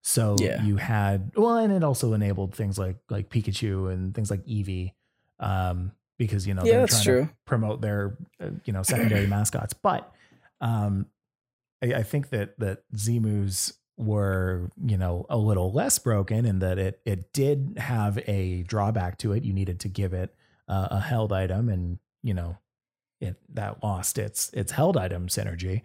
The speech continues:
Speaker 1: Um,
Speaker 2: Yeah, you can only use one per team per
Speaker 1: Exactly.
Speaker 2: turn.
Speaker 1: You can only
Speaker 2: Yeah.
Speaker 1: use one, uh,
Speaker 2: Per
Speaker 1: one
Speaker 2: game,
Speaker 1: per,
Speaker 2: yeah.
Speaker 1: per battle, you know, and
Speaker 2: Mm-hmm.
Speaker 1: then that, there goes your held item. Now you're just a held itemless,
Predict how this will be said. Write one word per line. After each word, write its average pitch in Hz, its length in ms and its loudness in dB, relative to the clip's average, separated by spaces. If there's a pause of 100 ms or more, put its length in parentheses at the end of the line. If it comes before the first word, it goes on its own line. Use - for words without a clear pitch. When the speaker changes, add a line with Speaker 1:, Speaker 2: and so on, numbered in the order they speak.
(400)
Speaker 1:
Um, 95 380 2
Speaker 2:
Yeah, 123 80 6
you 123 80 4
can 131 160 4
only 135 220 4
use 131 180 2
one 123 220 4
per 123 260 -2
team 117 320 0
per 139 80 2
Speaker 1:
Exactly. 151 400 2
Speaker 2:
turn. 120 380 0
Speaker 1:
You 123 80 0
can 127 100 4
only 127 220 4
Speaker 2:
Yeah. 110 180 6
Speaker 1:
use 107 100 2
one, 104 440 0 (320)
uh, 92 320 0
Speaker 2:
Per - 160 2
Speaker 1:
one - 20 4
Speaker 2:
game, 90 240 2
Speaker 1:
per, 101 300 0
Speaker 2:
yeah. 82 100 -2
Speaker 1:
per 104 100 0
battle, 95 460 -4 (400)
you 104 140 0
know, 101 180 0
and 110 140 4
Speaker 2:
Mm-hmm. 110 80 6
Speaker 1:
then 107 160 4
that, 110 360 0
there 107 160 -2
goes 113 220 2
your 127 80 4
held 170 220 4
item. 110 260 2
Now 107 120 2
you're 107 120 2
just 104 220 0
a 110 60 0
held 120 260 0
itemless, 127 640 2